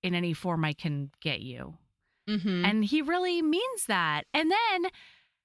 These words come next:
Speaker 1: so then they go down
Speaker 2: Well,
Speaker 1: to
Speaker 2: and so,
Speaker 1: dinner.
Speaker 2: like, I could see, I could see some
Speaker 1: Yeah.
Speaker 2: people reading this book and having an issue with the fact that he does keep essentially pursuing her 'cause he thinks that they're gonna be really good together, right? Like, he doesn't stop, but he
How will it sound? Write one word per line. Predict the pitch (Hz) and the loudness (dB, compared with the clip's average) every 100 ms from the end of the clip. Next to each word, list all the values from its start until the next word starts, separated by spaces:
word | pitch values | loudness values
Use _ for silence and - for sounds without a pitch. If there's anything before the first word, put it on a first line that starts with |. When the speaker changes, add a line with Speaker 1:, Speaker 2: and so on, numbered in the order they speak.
| _ - | _ -8
Speaker 1:
so | - 294 | -4 0
then | 349 | 0
they | 403 | 0
go | 370 311 | 0 2
down | 311 | 4
Speaker 2:
Well, | 294 | 6
Speaker 1:
to | 247 | 4
Speaker 2:
and | |
so, | 320 339 | 4 4
Speaker 1:
dinner. | 330 240 | 4 4
Speaker 2:
like, | 170 165 | 2 2
I | |
could | 196 | 2
see, | 233 415 392 - | 4 4 4 2
I | 349 | -2
could | 494 | -2
see | - 440 | 0 0
some | 262 233 | 2 2
Speaker 1:
Yeah. | 247 | 0
Speaker 2:
people | 254 240 | 0 0
reading | 185 170 165 | 0 0 0
this | 175 - | -2 -2
book | 175 | -2
and | - | -2
having | 196 262 269 277 247 | -4 -2 0 0 0
an | |
issue | 170 185 175 | 0 -2 -2
with | 156 156 | -2 -6
the | |
fact | - 175 170 - | -4 -2 -2 -2
that | 196 | -4
he | - | -2
does | 196 247 262 - | -2 0 0 -2
keep | - 226 208 - - | -4 -4 -4 -8 -4
essentially | - 277 285 247 | 0 0 0 -4
pursuing | - 190 - - 147 226 - | -4 -4 -2 -4 -4 -6 -6
her | - - | -8 -8
'cause | - 220 | -6 -4
he | 254 | -2
thinks | 240 311 302 - | -2 0 0 0
that | 269 | -2
they're | 226 | -2
gonna | 208 196 | 0 0
be | 185 175 | 0 -2
really | 160 151 147 | -2 -4 -4
good | - - - | -6 -10 -8
together, | - - - - - - _ - | -8 -8 -10 -12 -12 -14 _ -4
right? | 190 180 180 - - - - | 0 0 -2 -8 -20 -14 -4
Like, | 202 | -2
he | 269 | 0
doesn't | 285 294 - | 0 0 0
stop, | - - 190 151 - - | 0 2 2 2 -4 -10
but | 202 220 | -4 -2
he | 202 233 214 - | 0 0 0 -4